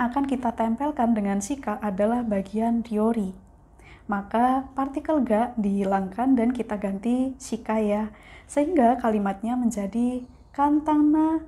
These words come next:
ryori shika tsukuremasen kara ryorio naraini ikimasu.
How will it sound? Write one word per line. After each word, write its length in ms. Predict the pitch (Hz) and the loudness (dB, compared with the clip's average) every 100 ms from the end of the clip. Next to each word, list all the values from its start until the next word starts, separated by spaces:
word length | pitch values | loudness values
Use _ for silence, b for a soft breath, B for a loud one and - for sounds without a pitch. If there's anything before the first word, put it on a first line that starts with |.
| - - | -14 -4
ryori 480 | 285 294 302 311 | 2 2 2 0
shika 680 | 311 - 311 - 233 240 240 - | -2 -4 -6 0 2 2 -4 -10
tsukuremasen 960 | 226 - 233 247 269 285 294 254 208 | -10 -6 -2 2 2 2 -2 -4 -2
kara 480 | 214 220 233 254 - - - B B B B B B | -4 -2 0 -2 -10 -20 -20 B B B B B B
ryorio 760 | 277 285 302 302 302 330 349 339 | 2 4 4 4 2 2 0 -4
naraini 800 | 220 220 233 240 226 269 294 294 | -4 0 0 2 2 2 2 0
ikimasu. 800 | 277 269 - 196 202 208 - - | -6 -6 -6 -6 -8 -10 -14 -14